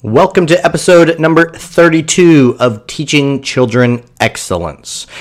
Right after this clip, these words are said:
It's been a couple weeks since my last episode. I was, uh, down in Little Rock, Arkansas for our, uh, martial arts organization's big annual tournament and conference.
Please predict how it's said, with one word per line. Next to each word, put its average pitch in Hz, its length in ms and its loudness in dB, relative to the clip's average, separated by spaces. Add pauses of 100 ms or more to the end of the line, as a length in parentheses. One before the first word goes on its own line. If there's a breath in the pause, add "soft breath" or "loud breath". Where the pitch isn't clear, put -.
It's - 100 -20
been 202 120 0
a 180 40 0
couple 156 240 2
weeks 151 220 0
since 139 280 -2
my 131 220 0
last 123 380 2
episode. 127 680 2
I 127 280 0
was, 123 600 2
uh, 113 360 0 (340 loud breath)
down 156 460 2
in 135 360 0
Little 156 180 6
Rock, 131 260 4
Arkansas 156 720 2
for 123 420 0
our, 113 680 0
uh, 110 60 -6
martial 131 340 0
arts 123 380 2
organization's 113 600 -2
big 117 540 -2
annual 113 560 -2
tournament 120 400 -6
and 101 120 -12
conference. 143 580 -4